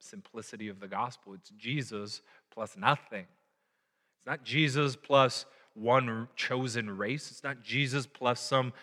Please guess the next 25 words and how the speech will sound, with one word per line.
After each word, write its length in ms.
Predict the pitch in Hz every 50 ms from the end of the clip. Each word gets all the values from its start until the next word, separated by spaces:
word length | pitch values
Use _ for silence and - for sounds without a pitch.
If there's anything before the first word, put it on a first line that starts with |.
| - - _ -
cultural 560 | - - 160 - - - 156 143 135 127 120
worldview 840 | 117 127 131 131 135 131 117 110 104 113 113 123 127 135 151 170 175 - _ _ - - _
that 140 | - 127 131
you've 180 | 127 123 127 117
absorbed 560 | 127 113 107 107 123 127 127 131 139 131 127
since 340 | - - 131 123 120 - -
you 120 | 139 120
were 100 | 117 117
a 60 | 107
child. 440 | - - - 104 107 123 147 165 147
It's 220 | 147 147 - - _ _ _ _ _ _ _
Jesus 420 | - 139 147 160 147 139 170 156
plus 520 | - - - 131 143 151 151 151 - - - -
nothing 760 | 117 135 180 226 247 - - - 196 165 120 98 95 87 87 _ _ _ _ _ _ _ _ _ _ _ _ _ -
equals 640 | 107 110 117 _ - 117 110 110 101 98 - - - _ _ _ _ _ _ _ _ _ _
unity, 600 | 104 104 127 139 131 120 107 101 98 90 82 - _ _ _ _ _ _ _ -
equals 560 | 120 123 123 _ - 113 110 104 98 - - -
God's 280 | - 101 101 101 101 -
approval, 720 | 104 - - - - 117 117 117 104 101 101 98 90 _ _ - - _ -
equals 420 | 123 123 127 123 - 113 107 98 -
God's 340 | - - 101 104 104 104
acceptance, 920 | 110 101 - - - 110 110 117 _ _ - 98 90 87 _ - - - - _ _ _ _ _
equals 540 | - 127 135 131 - 127 120 113 101 - - _ _ _ - -
God's 320 | 107 107 104 95 - _ _ _
love. 280 | - - - - -